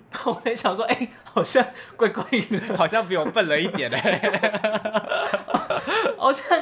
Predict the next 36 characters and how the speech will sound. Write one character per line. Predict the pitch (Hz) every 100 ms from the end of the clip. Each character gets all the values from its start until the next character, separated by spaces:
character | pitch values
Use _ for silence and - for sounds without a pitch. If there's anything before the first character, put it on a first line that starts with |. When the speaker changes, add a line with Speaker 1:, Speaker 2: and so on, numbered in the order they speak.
| -
Speaker 1:
有 | 220 285
点 | 277
莫 | 254 285
名 | 247 220
其 | 226
妙， | 214 233
所 | 214
以 |
想 | 185
说， | 160
哎， | 320
好 | 320 180
像 | 240
可 | 247
以 | 220
考 | - 165
你 | 180 160
一 |
下 | 175 175
这 | 165 160
一 | 165
题。 | 185 156 - 233 208 233 233 - - 208
<laughs> | - - - - - - 311 320 220 -
好 | 202
啦， | 269 240
那 | 254 254
《鳄 | 359 320 247
鱼》 | 180
这 | 170 220
部 |
片 | 214 220
在 | 196
讲 | 196 175
什 | 175
么 | 156 147
呢？ | 156 156 160 170